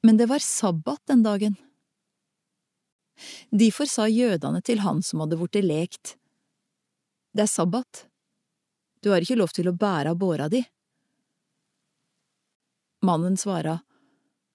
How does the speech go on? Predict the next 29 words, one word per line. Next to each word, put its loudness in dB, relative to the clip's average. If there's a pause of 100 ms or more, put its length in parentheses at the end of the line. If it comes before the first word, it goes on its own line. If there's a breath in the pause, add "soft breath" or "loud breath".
(540)
«Han 4
som 2
gjorde 2
meg 2
frisk, -6 (380)
sa 0
til -4
meg, 0 (440)
'Ta 2
båra 2
di -2
og -2
gå.'» 0 (2000)
«Hvem -4
er -2
det 2
mennesket 0
som 0
sa 0
at -4
du 0
skulle -4
ta 0
båra -2
di -2
og 0
gå?» 0 (1040)
spurte 0
de. -4